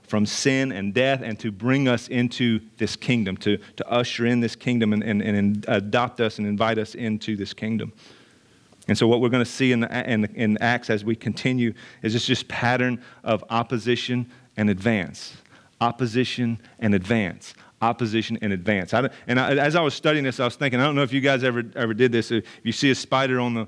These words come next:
on the ground and you kinda stomp it, and it's one of those ones that has all their babies apparently hanging to 'em.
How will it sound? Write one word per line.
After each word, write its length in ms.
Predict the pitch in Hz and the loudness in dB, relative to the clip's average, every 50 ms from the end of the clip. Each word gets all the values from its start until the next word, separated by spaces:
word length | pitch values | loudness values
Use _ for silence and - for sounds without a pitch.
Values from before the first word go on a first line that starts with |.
| - - - - | -10 -18 -14 -6
on 140 | - 120 120 | -4 -2 -2
the 60 | 113 107 | -2 0
ground 320 | 95 127 131 131 123 123 | 2 2 2 2 2 0
and 80 | 113 104 | -2 -2
you 60 | 110 | -4
kinda 220 | - 147 127 113 | -2 -2 -2 -2
stomp 400 | 104 - - - 139 131 127 123 | -2 -6 -4 0 2 2 2 2
it, 80 | 123 110 | 0 -2
and 80 | 113 113 | -2 -2
it's 160 | 110 - - | -2 -2 0
one 140 | 127 135 131 | 0 2 2
of 60 | 120 | 2
those 200 | 127 123 113 - | 2 0 0 0
ones 200 | 120 123 120 117 | 0 0 0 0
that 60 | 120 | 2
has 260 | 110 123 117 110 - - - _ _ | 2 2 0 0 -4 -10 -20 _ _
all 260 | - 139 160 165 165 | 0 0 2 2 2
their 140 | 165 170 160 | 2 0 0
babies 560 | 139 160 151 151 151 139 131 123 113 - - | 0 0 0 0 0 -2 -4 -8 -10 -10 -12
apparently 460 | 143 143 120 - 139 131 131 127 120 110 | -12 -10 -8 -6 -4 -4 -4 -4 -4 -4
hanging 320 | 123 127 123 123 120 113 | -2 -2 0 0 -2 -2
to 180 | - 131 120 120 | -2 0 0 0
'em. 120 | 117 113 | 0 -2